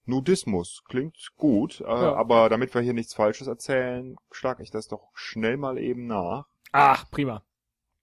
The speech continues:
Speaker 1: Dann kann ich dir das auch richtig, äh, wirklich beantworten.
Speaker 2: Ja.
Speaker 1: Zack, zack, zack, mit links getippt, mit rechts geklickt,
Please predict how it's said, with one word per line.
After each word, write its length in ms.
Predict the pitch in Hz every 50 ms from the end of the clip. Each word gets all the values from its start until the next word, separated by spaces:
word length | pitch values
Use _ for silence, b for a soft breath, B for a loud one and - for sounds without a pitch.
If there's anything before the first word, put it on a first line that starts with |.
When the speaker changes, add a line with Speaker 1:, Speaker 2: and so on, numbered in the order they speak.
| _ _ _ - _
Speaker 1:
Dann 160 | - 98 98
kann 200 | 98 - 117 104
ich 140 | - - 104
dir 160 | - - 113
das 220 | 98 101 101 - -
auch 280 | - - 101 - _
richtig, 460 | - 117 - - - 101 - - - -
äh, 220 | - 98 95 92
wirklich 420 | 104 117 131 - - 117 117 -
beantworten. 880 | _ - - - - 98 95 - - 90 92 92 - - - 190 196 190
Speaker 2:
Ja. 240 | - 151 135 135 139 _ _ - - _ _ - - -
Speaker 1:
Zack, 320 | - - - 101 - _ _
zack, 220 | - - 82 73 _ - -
zack, 520 | - - - 185 202 - - - - - -
mit 200 | 110 101 - -
links 420 | 104 101 101 98 98 98 - -
getippt, 800 | - - - _ _ _ - - 226 - - _ - - - - _ _ _ _ _ _ _ _ _ _ _ -
mit 260 | 110 107 98 101 -
rechts 420 | 107 101 98 98 - - - -
geklickt, 840 | - - - - - - 95 101 131 190 220 - - - - - -